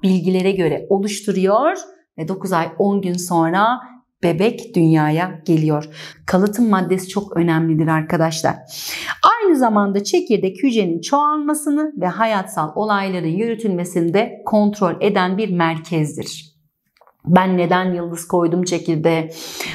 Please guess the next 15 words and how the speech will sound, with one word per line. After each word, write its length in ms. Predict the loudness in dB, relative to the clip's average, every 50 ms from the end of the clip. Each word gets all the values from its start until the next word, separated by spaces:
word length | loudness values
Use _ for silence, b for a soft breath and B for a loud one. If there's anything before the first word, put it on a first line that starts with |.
| B B 2
Arkadaşlar, 880 | 2 2 2 0 0 2 2 2 0 0 -2 -2 -4 -4 -4 -6 -12 -20 -20 _ B B B B B B B B
insanlar 680 | 4 6 6 6 4 4 2 2 4 4 2 2 2 2
çok 200 | 0 -2 -4 0
gelişmiş 540 | 2 2 2 2 0 0 0 0 0 2 0
yapılı 320 | -2 -2 -2 -4 -4 -2 0
canlılardır. 880 | 2 2 4 4 2 2 2 2 2 2 0 -2 -6 -8 -12 -14 -18 -20 _ _ _
Fakat 800 | _ -6 0 0 0 0 2 0 0 0 0 -4 -8 -10 -12 -14 B B B B B B B B -4
bakteri 760 | 0 0 0 0 -2 -6 -6 -2 0 2 2 4 2 0 0 2
gibi 480 | 2 2 2 2 2 2 2 0 -4 -10 -16 B B B B B B B B _
bazı 480 | 2 2 4 4 2 0 0 -2 -2 0
ilkel 560 | 4 4 4 4 2 2 0 2 2 4 4
yapılı 540 | 2 2 0 0 -2 2 2 2 2 2 -4 -4 -2
organizmalar 920 | 0 0 0 0 0 0 0 0 0 0 0 0 2 2 2 2 0 0 -2
da 120 | -2 -2
vardır. 680 | 0 -2 -2 -4 -6 -10 -14 -16 -18 -20 -20 -20 -20